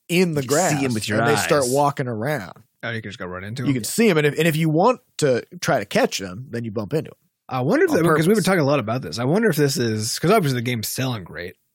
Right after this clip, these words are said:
Speaker 3: right? And people are gonna have a good time with it regardless. Uh, but I wonder if the experience is actually gonna be less good because these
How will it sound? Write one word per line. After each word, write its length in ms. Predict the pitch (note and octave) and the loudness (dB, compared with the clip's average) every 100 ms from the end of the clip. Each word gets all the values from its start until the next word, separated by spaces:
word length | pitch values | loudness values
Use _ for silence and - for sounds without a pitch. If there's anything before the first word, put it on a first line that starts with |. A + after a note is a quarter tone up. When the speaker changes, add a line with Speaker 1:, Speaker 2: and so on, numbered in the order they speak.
| _ | _
Speaker 3:
right? 220 | - G2+ | -10 -8
And 120 | C#3 D3+ | -2 0
people 180 | G#3+ | 2
are 80 | D3+ | 2
gonna 140 | D3 C3 | 2 -2
have 100 | A2+ | -4
a 40 | |
good 180 | A2 G2 | -8 -6
time 160 | A#2+ | -6
with 160 | G#2+ - | -8 -10
it 160 | F2+ - | -14 -14
regardless. 580 | G#2 F#2+ G#2+ F#2+ - - - _ _ - - | -12 -8 -6 -8 -10 -12 -14 _ _ -20 -10
Uh, 140 | G#2+ G#2 | -6 -2
but 80 | |
I 60 | B2+ | 0
wonder 180 | E3+ B3 | 2 2
if 60 | |
the 80 | F3+ | 0
experience 440 | C3 - D3+ D3 B2+ | -2 -2 0 0 0
is 80 | |
actually 280 | A#2 B2 - | -2 -4 -6
gonna 100 | A2 | -8
be 300 | G2+ F#2 F2 - | -10 -10 -12 -16
less 380 | F#2+ A2+ B2+ B2+ | -12 -4 -2 -2
good 380 | G#2+ A2 B2+ A2 | -4 -4 -4 -4
because 480 | G2+ - A2 G#2+ G#2+ | -8 -8 -6 -6 -8
these 480 | G#2+ G2 G2 - | -10 -8 -8 -8